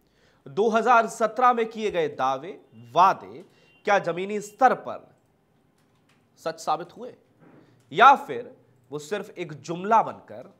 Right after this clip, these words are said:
सियासी गमलों में अपनी जगह पा रहे हैं।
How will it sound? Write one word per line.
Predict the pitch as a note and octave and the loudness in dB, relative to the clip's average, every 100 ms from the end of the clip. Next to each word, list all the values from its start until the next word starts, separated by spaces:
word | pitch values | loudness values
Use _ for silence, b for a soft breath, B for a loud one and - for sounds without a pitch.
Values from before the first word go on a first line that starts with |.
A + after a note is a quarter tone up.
| _ _ _ _ _ _ _ _ _ _ _ _ _ | _ _ _ _ _ _ _ _ _ _ _ _ _
सियासी | - F#3+ F3+ F3+ G3 | -8 -2 -2 -4 -14
गमलों | D#3 D3+ F3 F3+ | -10 -10 -8 -12
में | G#2 G#2 _ _ _ - | -12 -20 _ _ _ -20
अपनी | C#3+ D#3 | -16 -14
जगह | A#2+ B2+ C#3+ | -12 -12 -12
पा | - - | -16 -20
रहे | _ | _
हैं। | _ | _